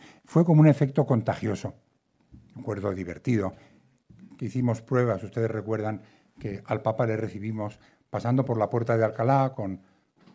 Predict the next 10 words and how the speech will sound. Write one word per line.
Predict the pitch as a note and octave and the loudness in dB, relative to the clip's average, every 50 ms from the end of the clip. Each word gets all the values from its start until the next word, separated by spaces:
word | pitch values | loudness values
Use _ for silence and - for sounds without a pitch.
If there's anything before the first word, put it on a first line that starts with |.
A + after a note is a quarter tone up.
| _ _ _ | _ _ _
con | _ - G#2+ G2 F#2+ | _ -14 -12 -10 -6
tantos | - A2+ G#2 A2+ - G#2 - | -6 -6 -6 -6 -8 -10 -2
jóvenes, | - B2+ A#2+ A2 G#2 G#2 G#2+ G#2 G2 | 2 2 2 2 2 -2 -6 -6 -8
¿verdad?, | F#2+ F#2 G#2 A2+ A#2 A#2 A2 | -6 -4 -2 0 0 0 -2
de, | G2+ F#2+ F#2+ - _ _ _ _ _ | -4 -6 -10 -12 _ _ _ _ _
de | - A2+ G#2 G2 | -10 -10 -10 -10
todos | - - - - A#2+ A2+ A2+ | -10 -18 -8 -6 -6 -4 -4
los | A2 G#2 - | -6 -8 -10
países | - - A2 G#2 G#2+ G2 - G#2+ G2 F#2+ F#2+ | -6 -6 -6 -4 -4 -6 -6 -6 -6 -6 -6
de, | G2 F#2+ F#2 F2+ | -6 -6 -6 -8